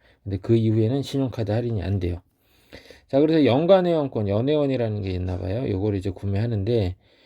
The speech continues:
연회비를 한 번 내면 일 년 동안 어른, 어린이 뭐 구별할 것 없이 인당 만 원이랍니다. 계속 그렇게 갈 수 있나 봐요. 자, 일 년 동안 놀이동산 몇 번 이상 방문해야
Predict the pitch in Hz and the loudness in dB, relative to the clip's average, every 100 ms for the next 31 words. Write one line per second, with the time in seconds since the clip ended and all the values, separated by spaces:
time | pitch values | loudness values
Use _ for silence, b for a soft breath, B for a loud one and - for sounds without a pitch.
0 | b b 98 127 151 147 147 147 139 151 | b b 0 4 4 6 4 4 0 -2
1 | 151 117 104 131 120 107 104 123 135 131 | -2 -2 -2 0 -2 -2 -2 2 2 0
2 | - 127 135 151 143 139 _ 110 120 139 | -4 -4 -2 -2 -4 -8 _ -2 0 2
3 | 123 110 120 123 131 127 110 104 104 123 | 2 0 0 -2 -2 0 0 -2 0 0
4 | 123 113 98 - 101 107 101 95 123 131 | 0 -2 -6 -4 -2 -2 0 2 2 2
5 | 107 90 87 90 92 - _ _ _ _ | 0 -2 -6 -10 -14 -18 _ _ _ _
6 | _ _ - - - 107 113 104 104 95 | _ _ -20 -16 -2 0 0 -4 -6 -4
7 | 95 90 90 90 90 - 127 143 _ _ | -4 -4 -6 -6 -8 -8 -8 -8 _ _
8 | _ _ _ _ _ _ _ _ _ _ | _ _ _ _ _ _ _ _ _ _
9 | _ _ _ _ _ _ b b _ 101 | _ _ _ _ _ _ b b _ -4
10 | 98 117 151 151 151 151 147 123 131 139 | 0 4 2 2 0 0 2 0 2 0
11 | 135 143 123 107 - - 135 113 107 127 | 2 0 2 -2 -2 -2 -2 -2 -4 -4
12 | 113 107 113 113 113 123 156 | -4 -2 -2 0 0 0 -2